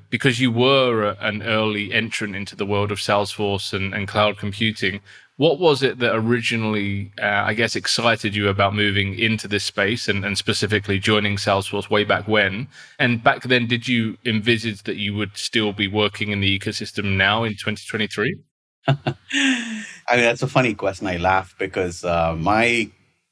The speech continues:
Speaker 2: Salesforce journey was completely unplanned, zero traction to Salesforce. I, I had heard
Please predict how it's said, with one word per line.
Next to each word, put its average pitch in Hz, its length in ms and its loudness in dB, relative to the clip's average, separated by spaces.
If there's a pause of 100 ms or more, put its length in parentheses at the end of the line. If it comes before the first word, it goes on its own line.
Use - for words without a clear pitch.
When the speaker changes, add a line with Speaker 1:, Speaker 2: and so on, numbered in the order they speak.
(100)
Speaker 2:
Salesforce 117 760 0
journey 90 380 -2
was 82 580 -8
completely 123 600 0
unplanned, 87 680 -2 (220)
zero 120 420 2
traction 92 640 -4
to 85 80 -14
Salesforce. 80 640 -8
I, 85 200 -4 (160)
I 107 80 4
had 101 180 2
heard 135 460 0